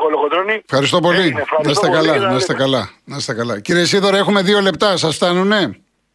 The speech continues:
Speaker 1: Όχι, όχι.
Speaker 2: Ωραία. Θα σας πάρουμε μετά. Να έχετε τρία
Speaker 1: Όχι.
Speaker 2: λεπτά. Θα σας πάρω μετά. Θα σας πάρω μετά. Λοιπόν, ε, να διαβάσω κάποια μηνύματα στα δύο λεπτά που έχουμε.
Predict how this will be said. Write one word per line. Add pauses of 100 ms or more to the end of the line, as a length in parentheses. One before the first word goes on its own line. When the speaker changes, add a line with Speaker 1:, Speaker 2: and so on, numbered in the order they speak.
(840)
Speaker 1:
Όχι, (120)
όχι. (720)
Speaker 2:
Ωραία.
Θα
σας
πάρουμε
μετά. (140)
Να
έχετε
τρία
Speaker 1:
Όχι.
Speaker 2:
λεπτά.
Θα
σας
πάρω
μετά.
Θα
σας
πάρω
μετά. (960)
Λοιπόν,
ε,
να
διαβάσω
κάποια
μηνύματα
στα
δύο
λεπτά
που
έχουμε.